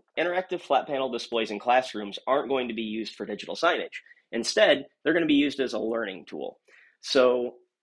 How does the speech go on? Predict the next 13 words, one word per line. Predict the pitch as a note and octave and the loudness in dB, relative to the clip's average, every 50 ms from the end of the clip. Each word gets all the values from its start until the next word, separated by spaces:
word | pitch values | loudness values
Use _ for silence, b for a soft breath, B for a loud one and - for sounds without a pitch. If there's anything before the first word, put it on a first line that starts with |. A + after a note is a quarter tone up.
| - - - | -4 0 0
things | D3+ D3 D3 C3 | 2 2 0 0
like, | C#3+ C3+ C3 B2+ A#2+ - - - | 0 2 2 0 -2 -4 -6 -6
um, | G#2+ A#2+ A#2 A2+ G#2+ G#2 - - | -4 -2 -2 -2 -2 -4 -4 -2
a | G#2+ | -2
whiteboard, | A2+ A2 G#2+ A2+ A2+ F#2+ F#2 G2 F#2 E2 - - | -2 0 0 0 0 -2 -4 -10 -12 -12 -14 -16
which | F#2 F2+ - - | -18 -14 -10 -10
I'm | G2 G2 F#2+ | -8 -8 -6
launching | F#2 F#2 F#2 - - F#2+ | -6 -8 -8 -10 -12 -10
right | F2+ F2 F2 F2 - | -8 -6 -6 -6 -6
now, | F#2+ G2 F2+ E2 D#2 D#2 D2 - - - | -6 -4 -4 -4 -4 -6 -6 -8 -10 -6
or | - G#2 G#2 G2 G2 G2 F#2 - | -2 0 2 4 4 4 2 2
another | G2+ A2 A2+ A#2 A2+ A2+ G#2+ G2+ | 0 4 4 4 4 4 2 0
learning | G2+ G2 G2+ G2 G2+ F#2+ G2 G2 | 0 0 -2 -2 -2 -2 -6 -6